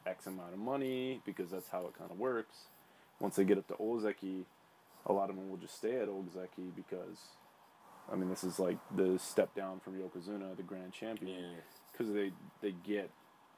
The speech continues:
Speaker 1: a guaranteed amount of money, and they have a pretty nice life, so they'll just, they'll be gatekeepers and things like that, and they'll trade wins and losses so that they can, you know.
Speaker 2: Oh, that is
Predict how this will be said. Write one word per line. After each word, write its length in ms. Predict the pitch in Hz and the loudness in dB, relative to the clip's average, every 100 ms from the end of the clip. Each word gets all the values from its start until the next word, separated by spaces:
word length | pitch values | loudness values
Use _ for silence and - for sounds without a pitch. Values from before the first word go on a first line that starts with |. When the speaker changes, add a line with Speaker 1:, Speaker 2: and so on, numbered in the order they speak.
| 95 | -10
Speaker 1:
a 40 | |
guaranteed 760 | 87 92 90 90 - 95 87 87 87 - - | -8 -6 -6 -8 -8 -8 -6 -8 -12 -10 -2
amount 260 | 90 87 | 0 0
of 80 | 85 | 2
money, 380 | 92 92 87 87 - - | 2 2 2 -2 -8 -2
and 140 | 95 | 2
they 40 | 92 | 6
have 120 | 104 | 6
a 80 | 95 | 6
pretty 260 | - 120 | 8 6
nice 240 | 117 120 - | 6 -2 0
life, 200 | 139 98 - | 0 0 -4
so 120 | 92 | -4
they'll 160 | 95 98 | -2 -4
just, 240 | 90 - - | -4 -12 -10
they'll 100 | 101 | -6
be 120 | 101 92 | -4 -4
gatekeepers 720 | 98 95 - 95 92 90 90 | -4 -6 -6 -8 -4 -4 -6
and 140 | 90 | -6
things 180 | 98 87 | -2 2
like 140 | 90 - | 2 6
that, 240 | 95 95 | 8 8
and 80 | 98 | 6
they'll 120 | 95 | 4
trade 480 | - 110 101 98 92 - - - - - - - | 4 6 6 4 -2 -10 -20 -20 -20 -20 -12 2
wins 420 | 101 98 95 90 | 2 4 -2 -6
and 140 | 92 | -6
losses 460 | 90 90 - 90 78 - | -4 -4 -4 -8 -10 -10
so 80 | 87 | -10
that 180 | 90 | -10
they 100 | 82 | -12
can, 160 | 80 - - - - | -14 -14 -16 -20 -14
you 60 | - | -12
know. 160 | - - | -10 -8
Speaker 2:
Oh, 800 | - - - 95 98 - 90 85 | -8 -8 -10 -10 -12 -12 -10 -6
that 160 | 104 101 | -4 -4
is 140 | - | -6